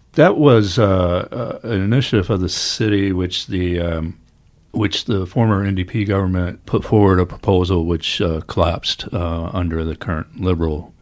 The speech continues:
government. Uh, uh, I think it's fair to, to blame <laughs> both governments for some part of that. What do you want to happen in Bloomfield?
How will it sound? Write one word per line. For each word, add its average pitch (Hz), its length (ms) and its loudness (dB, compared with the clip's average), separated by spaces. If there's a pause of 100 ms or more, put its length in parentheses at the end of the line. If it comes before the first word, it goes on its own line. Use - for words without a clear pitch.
government. 82 600 -4
Uh, 82 280 -6 (120)
uh, 90 220 -6 (140)
I 85 80 -8
think 90 240 -6
it's - 440 -14 (140)
fair 95 300 2
to, 80 300 -4 (500)
to - 80 -18
blame 101 560 2 (240)
<laughs> 92 220 -6
both - 340 2
governments 92 440 2
for 90 340 -4
some 90 260 -2
part 110 260 0
of 87 60 -2
that. 82 220 -4 (680)
What 147 200 6
do 160 40 10
you 165 80 10
want 170 200 6
to 135 80 2
happen 156 320 2
in 82 120 0
Bloomfield? 82 500 -4